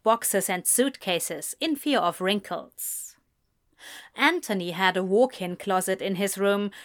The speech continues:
which had to be rearranged to allow room for Ezra's far smaller wardrobe. It had been something wonderful to see their clothes,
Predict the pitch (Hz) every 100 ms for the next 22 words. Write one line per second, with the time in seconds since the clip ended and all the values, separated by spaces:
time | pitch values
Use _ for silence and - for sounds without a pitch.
0 | - - 320 - - 311 - 214 196 180
1 | 214 196 185 233 180 170 - - - 220
2 | 196 208 196 214 226 175 - 185 208 233
3 | - 180 180 - - 359 302 196 - 220
4 | 220 180 165 175 196 170 170 147 131 _
5 | _ _ _ _ _ _ _ _ _ -
6 | - - - 311 392 381 294 277 262 302
7 | 302 302 269 208 226 277 233 190 - 180
8 | 175 208 190 214 196 196 202 240 240 240
9 | 214 -